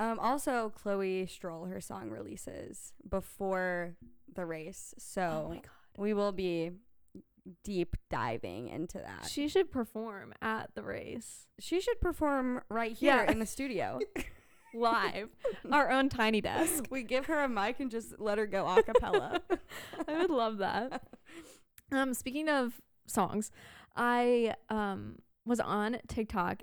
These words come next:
Speaker 2: and I saw this TikTok of somebody who lives in the U K that would, got, like, an advertisement on T V for the Silverstone race.
Speaker 1: Okay.
Speaker 2: And first of all, it was beautifully edited. Second of all, it was to Harry Styles' Kiwi.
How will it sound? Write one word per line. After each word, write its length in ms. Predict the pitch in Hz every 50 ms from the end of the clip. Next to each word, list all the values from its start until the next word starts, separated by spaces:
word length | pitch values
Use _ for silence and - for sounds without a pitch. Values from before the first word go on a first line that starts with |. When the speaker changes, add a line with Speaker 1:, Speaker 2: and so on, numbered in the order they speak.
| -
Speaker 2:
and 120 | 214 202 196
I 80 | 190
saw 220 | 202 - - 190 196
this 160 | 208 220 -
TikTok 380 | - - 214 - 202 202 202 -
of 360 | - 196 196 190 185 185 190 -
somebody 420 | - - - 202 202 208 208 208 220
who 140 | - 226 214
lives 360 | 202 202 190 185 190 196 -
in 80 | 190
the 80 | 196 190
U 80 | 180 185
K 300 | - 196 165 165 160 160
that 140 | 185 180 -
would, 140 | 185 175 -
got, 280 | - 175 175 180 - -
like, 280 | 185 175 175 - - _ _ _ _ _ _ _ _ _
an 240 | - 190 185 170 - - -
advertisement 720 | 180 180 190 190 180 175 - 175 156 170 170 180 180 160
on 140 | 175 175 -
T 160 | - 180 170
V 180 | - 160 160
for 420 | 170 - - 190 185 185 170 170 170
the 60 | 165
Silverstone 680 | 170 - 175 170 151 160 185 - 156 - - - - - _ _ _ _
race. 560 | - 180 180 117 143 - - 220 220 - - 190
Speaker 1:
Okay. 320 | 190 185 185 165 151 - 208 - _ _ _ _ _ _
Speaker 2:
And 440 | 196 208 202 190 185 185 180 190 180 - - _ _ _ _ _ _ _
first 180 | - 220 208 -
of 20 | -
all, 160 | 196 180 -
it 100 | - -
was 160 | 190 190 180 - - _ _ _ _ _ _
beautifully 560 | 190 190 185 196 208 196 185 - - 170 160
edited. 480 | - 170 160 - - - - - - - - -
Second 280 | - 233 214 220 208
of 100 | 202 190
all, 140 | 180 180 -
it 100 | - 185
was 160 | 180 196 -
to 80 | - 202
Harry 180 | 202 190 175
Styles' 400 | 185 - 185 170 170 170 180 -
Kiwi. 540 | - - - 180 - - - - - 226 226